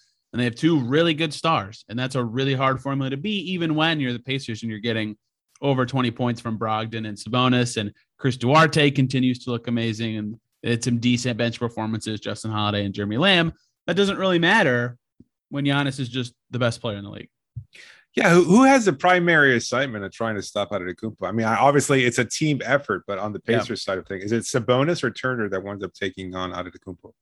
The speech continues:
Speaker 1: Well, Turner did it at the beginning of the game. He had two fouls in about three minutes.
Speaker 2: <laughs> Yeah,
Speaker 1: So,
Speaker 2: yeah, I
Speaker 1: so,
Speaker 2: can imagine.
Speaker 1: I mean, that's just how it goes, right? And I was joking in media row before the game, like, that's kind of what my plan would be. Like,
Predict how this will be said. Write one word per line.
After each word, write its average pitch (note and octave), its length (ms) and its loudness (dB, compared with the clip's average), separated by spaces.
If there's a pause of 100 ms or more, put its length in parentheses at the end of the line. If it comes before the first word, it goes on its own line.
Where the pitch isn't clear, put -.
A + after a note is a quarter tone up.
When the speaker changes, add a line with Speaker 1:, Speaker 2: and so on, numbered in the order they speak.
(360)
Speaker 1:
Well, D3 320 4
Turner G3+ 480 4
did E3 240 -6
it D3+ 100 -2
at C#3+ 140 -4
the D3+ 60 -2
beginning C#3 480 0
of B2+ 60 -2
the A#2+ 80 -4
game. A#2 320 -4
He B2+ 80 -2
had A#2+ 140 -6
two C#3+ 140 -2
fouls B2+ 400 2
in A#2 40 -2
about A2+ 260 -6
three C3+ 260 0
minutes. G#2 560 -4
Speaker 2:
<laughs> - 80 -2
Yeah, F#3+ 140 6
Speaker 1:
So, - 300 -12 (140)
Speaker 2:
yeah, D3+ 80 0
I D#3 80 4
Speaker 1:
so, D#3+ 120 2
Speaker 2:
can E3 120 6
imagine. G#2 340 -2 (240)
Speaker 1:
I G3+ 60 -2
mean, A#3 140 4
that's A#3+ 180 2
just A3+ 140 -4
how G3+ 160 4
it F3+ 80 -4
goes, C#3+ 260 -2
right? C3+ 160 -2
And F#3 160 -6
I F3 180 -4
was D#3+ 140 -2
joking D3 380 -2
in A#2+ 100 -2
media B2 240 -2
row B2+ 140 -4
before A#2+ 260 -10
the A2+ 80 -6
game, B2+ 240 0
like, G2+ 180 -6
that's C#3 200 0
kind D#3 240 2
of G3+ 40 4
what F#3+ 120 4
my F#3+ 100 2
plan F#3 260 0
would G3 120 2
be. G#2 220 -6
Like, A2 300 -6